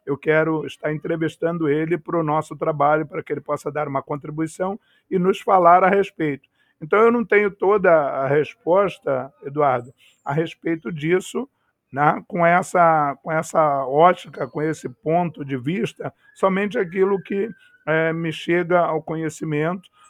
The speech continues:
sobre essas ações, sobre a forma como o governo tá tratando as questões da religiosidade na cidade, pelos anais da cultura e do racismo, somente isso que me chega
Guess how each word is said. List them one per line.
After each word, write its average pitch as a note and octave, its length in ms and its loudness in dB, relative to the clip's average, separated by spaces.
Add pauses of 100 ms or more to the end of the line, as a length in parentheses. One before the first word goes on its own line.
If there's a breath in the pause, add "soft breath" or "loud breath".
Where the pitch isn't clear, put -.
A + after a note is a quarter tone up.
sobre F3 340 0
essas E3+ 320 0
ações, F#3 760 0 (160)
sobre D#3 280 -2
a D#3 60 0
forma D#3+ 440 2
como D#3 360 -4
o D3 40 -4
governo C#3 420 -2
tá C#3+ 160 -4
tratando D#3 680 -2
as C3+ 120 -8
questões C#3 560 -8 (300 soft breath)
da C3+ 160 -2
religiosidade C3+ 920 0
na C#3 120 -4
cidade, E3 560 2
pelos C3 360 -6
anais B2 360 -8
da B2+ 140 -8
cultura C3 640 -4 (320 soft breath)
e B2+ 640 -4
do B2 100 -2
racismo, E3 840 2 (260 soft breath)
somente G3+ 540 2
isso F3+ 420 0
que F3+ 120 -6
me F#3+ 140 -2
chega F3 520 -2